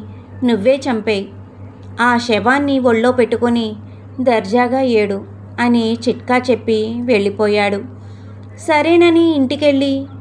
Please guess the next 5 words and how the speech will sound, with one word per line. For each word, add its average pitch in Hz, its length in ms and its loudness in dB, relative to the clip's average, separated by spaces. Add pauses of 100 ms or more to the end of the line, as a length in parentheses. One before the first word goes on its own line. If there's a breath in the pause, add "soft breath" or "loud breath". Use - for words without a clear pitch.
(140)
పిల్లిని 240 360 2
చంపి 240 560 -2 (460 loud breath)
శవాన్ని 277 460 0
ఒళ్ళో 277 320 2
వేసుకుని 262 760 0